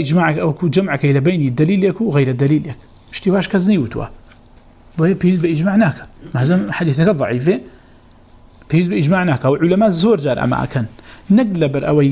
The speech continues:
جەمعەکەن لە بینی دەلیلێکی سەحیح و حەدیثێکی ضەعیف. نە، لەبەر ئەوەی لای صحيحة، یان مناقشە لەگەڵ خاوەن مەزهەبێکە ئەکا. حەدیثی ئەکاتە بەڵگە. حەدیثەکە ضەعیفە.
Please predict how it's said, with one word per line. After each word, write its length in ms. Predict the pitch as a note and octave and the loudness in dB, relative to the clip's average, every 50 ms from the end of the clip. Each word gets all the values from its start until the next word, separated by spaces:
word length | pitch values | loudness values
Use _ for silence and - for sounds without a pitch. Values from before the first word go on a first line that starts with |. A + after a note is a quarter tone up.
| B2 - | 0 0
جەمعەکەن 400 | F3 E3 C#3 C3 - - D#3+ D#3 D3+ | 0 0 0 -2 0 0 2 2 2
لە 40 | C#3 C3+ | 2 2
بینی 240 | E3+ F3 E3+ D#3 C#3+ C#3 C3 | 2 2 2 2 0 2 2
دەلیلێکی 420 | C#3+ D#3+ G#3 G#3 G#3 F3 C#3 D#3 D3 - | 2 2 2 2 2 2 0 0 -2 -2
سەحیح 280 | E3+ E3+ - F3 E3+ - - | -2 0 0 0 0 0 -2
و 80 | F#3 F#3 - - - - - - - - - | -4 -4 -4 -8 -16 -20 -20 -20 -18 -12 -6
حەدیثێکی 460 | - D#3+ D3+ E3 - D3 B2 - B2+ A2 A2+ | -2 0 0 0 0 0 -4 -4 -4 -4 -4
ضەعیف. 260 | G#2 G2 A#2+ A#2 - - - D#3+ | -4 -4 -6 -8 -10 -6 0 0
نە، 80 | F#3+ F#3+ - - - - - - - - - - - | 0 0 -2 -8 -18 -20 -20 -20 -20 -20 -8 -2 0
لەبەر 180 | D#3 D#3+ G#3+ A3+ | 0 2 2 0
ئەوەی 200 | A#3 A#3 A3+ A3+ - - - - - - - - - - - - - - - - - | 0 0 0 -2 -4 -8 -16 -20 -20 -20 -20 -20 -20 -20 -20 -20 -20 -20 -20 -6 -2
لای 460 | F3+ D#3+ E3+ G3+ A3 A3 G#3 F#3 F3+ - - - - - - | 2 4 4 4 4 2 0 -2 -4 -8 -14 -20 -20 -16 -8
صحيحة، 580 | - - - - - - C3+ - - - - - E3+ B3+ A#3 - | -6 -4 -4 -4 -2 -2 -4 -4 -4 -6 -8 -10 -10 -12 -6 -2
یان 420 | D#3+ C#3+ D#3+ G3+ A#3+ A#3 G#3+ G3 G3 G#3 F#3 F3+ | 0 2 4 4 2 0 -2 -2 -2 2 2 2
مناقشە 420 | F3+ F3 E3+ E3 - E3 F3+ A3 G#3+ | 4 2 2 0 0 0 0 2 2
لەگەڵ 180 | G3+ A3+ G#3 - - | 2 0 0 0 0
خاوەن 220 | F#3+ E3+ D#3+ D3+ D3+ D3 | -2 -2 0 0 0 0
مەزهەبێکە 460 | D3 C#3+ E3 E3+ D3 A#2+ - - - - | 2 2 2 2 2 -2 -4 -6 -10 -10
ئەکا. 200 | B2 - C3 B2 - - - - - - - - - - | -10 -8 -10 -10 -10 -12 -18 -20 -20 -20 -20 -10 -4 -2
حەدیثی 320 | - E3+ F3 A3+ D#3 D3+ D3+ B2 | -2 0 0 0 0 0 0 0
ئەکاتە 280 | B2+ C#3 B2 B2+ B2 A2 | 0 -2 -2 -2 -4 -6
بەڵگە. 320 | - A#2+ A#2+ B2 B2+ - C#3 - - - - - - - - | -6 -6 -6 -6 -8 -8 -10 -12 -16 -20 -20 -16 -10 -6 -4
حەدیثەکە 440 | F3 G3 G#3 G#3 F3+ G3+ F#3+ G#3+ F3+ D#3 | -4 -2 -2 -2 -2 -2 -2 -2 -2 -2
ضەعیفە. 420 | D#3 B2 A2+ B2+ A#2 - - - | -2 -4 -4 -4 -6 -6 -8 -10